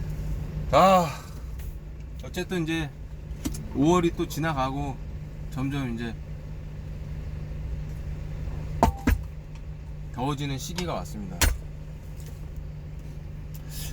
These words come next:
아, 그리고 뭐, 이, 제가 매일 이렇게 보니까 그, 그러니까 지방, 멀리서 오시는 분들, 지방에서 이렇게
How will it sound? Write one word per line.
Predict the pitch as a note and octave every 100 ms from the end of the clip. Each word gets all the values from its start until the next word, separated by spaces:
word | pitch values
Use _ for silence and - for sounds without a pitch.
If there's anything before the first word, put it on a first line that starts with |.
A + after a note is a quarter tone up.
| - -
아, | A#2+ A#2+
그리고 | E3+ G#3+ G3+ F#3 D3+
뭐, | A2 A2+ G#2 - - - - - - - -
이, | A2 A2 - - - - -
제가 | B2 C3+ C#3 C3 C3+ B2 F#2 - - - G#2+
매일 | B2+ D3 D3+ D3+ D3 D3 C#3+ C#3+ C#3+ C#3+ C#3 C#3 C#3 - - -
이렇게 | G#2+ G#2 G#2 F#2+ -
보니까 | A2 A#2+ - A2 G#2+ G#2+ F#2+ - - -
그, | - - - - - -
그러니까 | - -
지방, | - D3+ A3+ A3+ - - - - - -
멀리서 | D3 B3+ D4 B3+
오시는 | D#3 C#3+ G3+ G3+ F#3
분들, | F3 D#3+
지방에서 | - D3 F3+ F3 E3+ D#3+ D#3 C#3+ C3 C3 A2
이렇게 | G#2 A2+